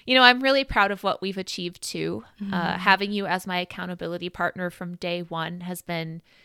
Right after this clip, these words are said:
Speaker 1: invaluable.
Speaker 2: Hmm.
Speaker 1: And looking ahead, I'm excited for the next fifty episodes, you know,
Speaker 2: Mm-hmm.
Speaker 1: however long that takes, another two,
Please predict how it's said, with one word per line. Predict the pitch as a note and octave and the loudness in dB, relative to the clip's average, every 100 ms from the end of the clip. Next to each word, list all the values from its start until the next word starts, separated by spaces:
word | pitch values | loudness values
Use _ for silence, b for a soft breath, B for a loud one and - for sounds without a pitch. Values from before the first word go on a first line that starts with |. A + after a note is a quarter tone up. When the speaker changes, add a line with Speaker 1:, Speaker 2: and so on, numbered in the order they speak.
| _ _ - | _ _ -6
Speaker 1:
invaluable. | C4 A#3 F3 E3+ E3+ E3 E3 E3+ - | -4 6 6 6 2 0 -2 -4 0
Speaker 2:
Hmm. | D4 C4 A#3+ A3 G#3 G3 | 6 6 6 4 0 0
Speaker 1:
And | G3+ G#3+ | 0 2
looking | A#3 C4 A#3+ | 0 0 0
ahead, | G#3+ A3+ A#3+ C4+ | 4 6 6 4
I'm | B3 B3+ | 0 -2
excited | B3 - B3 C4 | -4 0 -2 0
for | C4+ | -2
the | B3 | 0
next | A3 - - | -2 -2 -8
fifty | - A#3+ - C#4 | 2 2 2 0
episodes, | A3+ A#3+ - B3 C4+ C4+ - | 0 0 -2 2 2 0 -8
you | A3+ | -4
know, | A3 | -2
Speaker 2:
Mm-hmm. | A3 | 0
Speaker 1:
however | G3 G3+ G3 | 0 -2 -2
long | F3+ F#3+ | -2 -2
that | G#3 G3+ | -4 -4
takes, | G#3+ G#3 - - | -4 -4 -6 -8
another | F#3 F#3 | -6 -6
two, | F3+ F#3 F3+ G3 | -6 -6 -6 -6